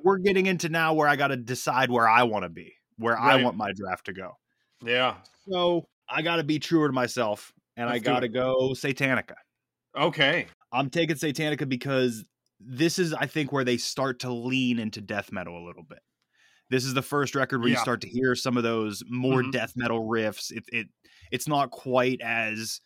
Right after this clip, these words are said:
Speaker 1: punishing and fast as their black metal roots are.
Speaker 2: Yeah.
Speaker 1: There's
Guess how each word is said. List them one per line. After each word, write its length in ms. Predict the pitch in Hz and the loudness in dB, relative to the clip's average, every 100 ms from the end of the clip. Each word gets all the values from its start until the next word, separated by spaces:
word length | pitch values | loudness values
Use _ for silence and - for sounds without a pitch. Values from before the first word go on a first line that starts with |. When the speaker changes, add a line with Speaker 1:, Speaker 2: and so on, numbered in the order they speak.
| _ _ - | _ _ -6
Speaker 1:
punishing 680 | 143 131 123 - 123 123 | -2 -2 -2 0 2 2
and 140 | 107 - | 0 -6
fast 500 | - 113 113 - 120 | -4 0 2 0 -4
as 180 | 107 | -4
their 160 | 110 110 | 0 -2
black 440 | 107 104 104 107 | -2 -8 -6 -4
metal 240 | 120 113 113 | -2 -2 -2
roots 340 | 110 117 - | -2 -4 -6
are. 320 | 110 107 104 - _ _ _ - | -6 -4 -4 -8 _ _ _ -8
Speaker 2:
Yeah. 220 | 127 113 | -4 0
Speaker 1:
There's 260 | 147 147 | 2 2